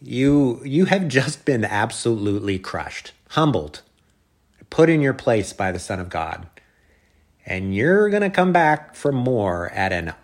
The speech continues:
opportune time. Well, really,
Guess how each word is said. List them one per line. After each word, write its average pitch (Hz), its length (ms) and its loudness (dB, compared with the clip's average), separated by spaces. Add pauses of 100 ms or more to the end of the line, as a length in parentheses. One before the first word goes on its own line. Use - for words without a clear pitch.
(120)
opportune 117 840 -2
time. 82 580 -10 (2500)
Well, 120 100 4
really, 135 600 4